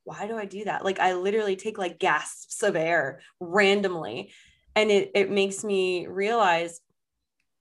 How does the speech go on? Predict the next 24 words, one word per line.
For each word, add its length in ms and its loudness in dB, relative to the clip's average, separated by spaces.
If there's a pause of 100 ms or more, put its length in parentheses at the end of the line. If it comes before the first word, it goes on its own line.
(220)
wow, 420 2
you're, 760 -2
you're 460 -6 (140)
holding 500 0
a 20 0
feeling 400 -2
in, 320 -4
or 180 -2
you 280 0
are 100 4
trying 300 -2
not 160 0
to 80 -16
feel 220 -2
at 100 0
all, 560 2
or 600 0
you 280 -2
are 100 2
tense. 580 -4
Why 200 0
are 40 0
you 180 -6
tense? 520 -4